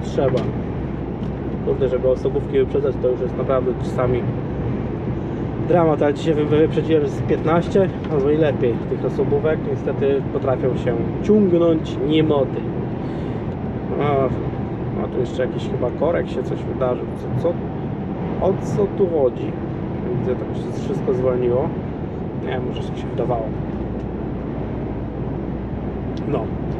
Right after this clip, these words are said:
także robota na chłodni mi najbardziej odpowiada z tego wszystkiego. Bo szkoda, że jeżdżę tak głównie po tej...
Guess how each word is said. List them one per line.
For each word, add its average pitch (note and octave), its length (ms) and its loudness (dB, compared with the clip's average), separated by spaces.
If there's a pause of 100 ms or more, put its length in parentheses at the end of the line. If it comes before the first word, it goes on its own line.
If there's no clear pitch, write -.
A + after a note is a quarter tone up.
(300)
także D3+ 400 0 (1080)
robota E3 400 4
na D#3 120 2
chłodni D3 340 2
mi C#3 120 0
najbardziej C3+ 440 2
odpowiada A#2+ 480 0
z - 80 -4
tego A#2 180 -2
wszystkiego. A#2+ 600 0 (3000)
Bo - 60 2 (160)
szkoda, E3+ 280 2
że D3+ 240 2 (1300)
jeżdżę C#3 260 2
tak C3 120 2 (360)
głównie D3 240 2
po C3+ 120 0
tej... C3 200 2